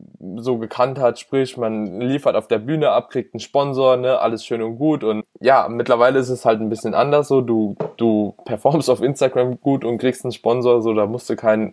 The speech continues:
krasser Athlet mehr für sein. Teilweise nimmt gerade noch mal eine gute Richtung an, finde ich.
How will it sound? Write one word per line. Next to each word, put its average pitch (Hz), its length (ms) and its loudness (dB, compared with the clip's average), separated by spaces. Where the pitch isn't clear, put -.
krasser 120 320 0
Athlet 123 340 -2
mehr 127 160 2
für 127 180 0
sein. 120 300 2
Teilweise 131 720 2
nimmt 135 260 -4
gerade 135 260 2
noch 135 140 -4
mal 123 100 -4
eine 117 140 -4
gute 127 240 -4
Richtung 139 320 -4
an, 151 100 -4
finde 156 260 -2
ich. - 160 -8